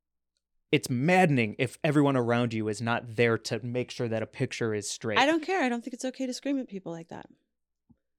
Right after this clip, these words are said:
Speaker 1: But that gets you to be great. I'm sorry, but, like, humiliation and shame, if you're built the right way to reach,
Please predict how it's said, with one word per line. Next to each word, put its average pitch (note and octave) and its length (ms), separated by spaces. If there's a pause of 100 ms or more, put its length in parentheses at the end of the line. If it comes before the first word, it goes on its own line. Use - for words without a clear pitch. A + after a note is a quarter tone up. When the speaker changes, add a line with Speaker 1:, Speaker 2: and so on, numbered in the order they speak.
Speaker 1:
But D#3 160
that - 240
gets E3 320
you D3+ 180
to D3 80
be B2+ 140
great. A#2 480
I'm B2+ 100
sorry, C#3+ 300
but, A#2 200
like, A#2+ 160
humiliation D3 640
and A#2+ 140
shame, C#3+ 380 (260)
if D#3 220
you're D#3 80
built C#3 340
the C#3+ 80
right C3+ 220
way B2+ 300
to C3+ 200
reach, A#2 340